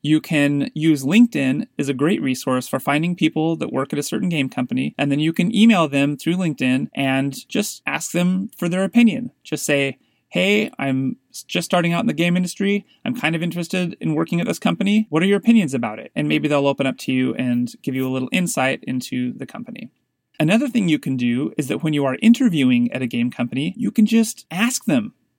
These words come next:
Just ask them, "How often do you guys crunch? How many hours per week do people usually work?" You can ask them, "What's your approach to a work-life balance?"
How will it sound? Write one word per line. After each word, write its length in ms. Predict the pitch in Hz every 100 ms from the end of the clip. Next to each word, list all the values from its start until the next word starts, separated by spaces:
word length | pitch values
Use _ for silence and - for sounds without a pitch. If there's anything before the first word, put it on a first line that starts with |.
| _
Just 160 | 175 175
ask 240 | - -
them, 100 | -
"How 240 | 165 - 190
often 200 | 233 226
do 60 |
you 60 | 233
guys 240 | 233 240
crunch? 560 | - 262 233 - - - _ _ _ -
How 140 | 151
many 240 | 160 180 185
hours 340 | 190 190 185
per 160 | - 190
week 340 | 185 190 - -
do 140 | 165
people 300 | - 196 190
usually 320 | 190 190 196 208
work?" 360 | 233 226 - _ _
You 140 | - 139
can 160 | 147
ask 280 | 147 151 -
them, 680 | 147 143 147 151 147 147 - -
"What's 340 | 156 214 -
your 140 | 254 247
approach 400 | 220 240 226 -
to 80 |
a 80 | 202
work-life 480 | 202 233 180 135 127
balance?" 600 | 120 117 - - - -